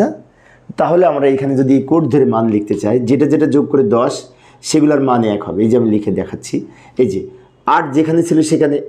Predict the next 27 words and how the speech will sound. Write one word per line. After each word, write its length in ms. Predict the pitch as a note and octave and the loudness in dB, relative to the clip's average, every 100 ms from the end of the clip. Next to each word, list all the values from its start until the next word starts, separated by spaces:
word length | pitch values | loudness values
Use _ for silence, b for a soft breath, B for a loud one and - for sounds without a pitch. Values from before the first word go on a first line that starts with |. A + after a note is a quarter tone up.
| C3+ | -2
এক, 100 | D#3 - - _ _ _ _ _ _ B B - C#3 | -2 -6 -18 _ _ _ _ _ _ B B -8 -2
আর 80 | C#3+ C3 | -2 0
দুই 140 | E3 F#3 C#3 | 2 2 2
যেখানে 240 | D#3 C#3+ - | 0 0 -2
ছিল 100 | B2+ A#2 | -2 0
সেখানে 220 | A2+ A2 - F2 | 0 -2 -2 -4
এক। 80 | - - - _ _ _ _ _ _ _ _ _ - - | -4 -10 -20 _ _ _ _ _ _ _ _ _ -20 -8
যেহেতু 300 | A2 C#3 D#3 E3 | 0 2 2 2
আট 100 | C#3 D3+ | 2 0
আর 60 | C3+ | 0
দুই 100 | C3 A#2+ | 0 2
যোগ 120 | B2 - | 2 2
করে 120 | B2+ D3 B2+ | 0 2 0
দশ 120 | G2 - | 0 -6
হবে, 180 | D2 - - b b b b b D3+ | -12 -14 -20 b b b b b 0
আর 100 | C#3+ - b b _ - | 0 -4 b b _ -2
চার 200 | E3+ F3+ F3+ | 0 0 2
আর 80 | E3 | 2
এক 80 | E3 C3+ | 0 2
যোগ 100 | E3+ E3+ | 0 2
করার 180 | E3 C#3 | 0 2
দরকার 240 | D#3+ D#3+ F#3+ | 2 2 2
নেই, 100 | A3 - | 0 0
তাই 100 | D#3 C#3+ | 0 2
এই 60 | C#3+ | 2
দুইটার 220 | B2+ C3+ G#2+ | 2 2 2
পরিবর্তে 320 | A#2 A#2 B2 | 0 -2 -4